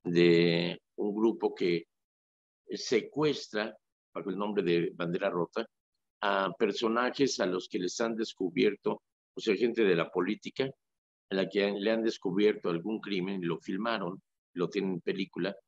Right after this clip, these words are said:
entonces lo amenazan que si no empieza a darles mayores prestaciones de trabajo a sus empleados, que si no les aumenta el sueldo, que se van a hacer pública esa revelación.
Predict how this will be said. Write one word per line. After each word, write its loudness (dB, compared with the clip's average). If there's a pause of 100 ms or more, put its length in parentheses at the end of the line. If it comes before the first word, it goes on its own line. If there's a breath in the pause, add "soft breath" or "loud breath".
(400)
entonces -2
lo 2
amenazan -2
que -2
si -2
no -2 (340 soft breath)
empieza 0
a 0
darles -2 (300)
mayores 2
prestaciones 0
de 2
trabajo 0
a 0
sus -6
empleados, 0 (440)
que 2
si 0
no 0
les -2
aumenta 0
el 0
sueldo, 2 (360)
que -2
se -4
van 0
a 0
hacer -2
pública 0
esa 0 (320)
revelación. 0